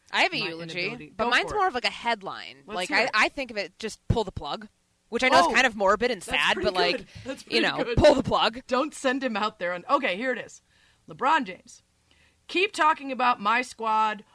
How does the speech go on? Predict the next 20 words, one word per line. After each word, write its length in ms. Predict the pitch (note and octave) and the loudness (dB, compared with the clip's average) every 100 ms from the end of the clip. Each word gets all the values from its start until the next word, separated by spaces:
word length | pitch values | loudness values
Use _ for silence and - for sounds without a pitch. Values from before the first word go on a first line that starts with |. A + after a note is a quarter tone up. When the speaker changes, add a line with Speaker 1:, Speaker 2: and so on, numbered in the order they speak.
| _ | _
Speaker 2:
our 180 | A3 C4 | 0 0
personnel 760 | C4 - B3+ - A3 G3 G3+ G3 | 0 -2 -2 -4 -4 -2 -2 -4
ages, 540 | F3 F#3 E3+ F#3+ F#3 - _ | -6 -8 -8 -10 -12 -18 _
the 100 | A#3+ | -4
way 280 | A3+ G3+ B3 | -2 -2 -4
we 140 | B3 A#3 | -4 -10
play. 580 | - F#3 F3+ F3 F3 - - | -10 -6 -2 -2 -2 -6 -14
We're 220 | F3+ B3+ C4 | 0 2 2
past 500 | - G3+ A3+ A#3+ B3+ | 0 0 0 0 -6
our 140 | A#3+ | -8
time 380 | - F#3 F#3+ F#3+ | -6 -6 -4 -6
in 80 | F#3 | -10
this 200 | F3 - | -12 -12
league, 280 | F#3 F3 - | -12 -12 -14
et 120 | F#3 | -16
cetera, 380 | - G#3+ A3+ G#3 | -8 -6 -6 -8
et 80 | |
cetera, 300 | - E3 E3 | -10 -10 -10
et 80 | D3 | -12
cetera. 300 | - B2+ A2 | -16 -18 -18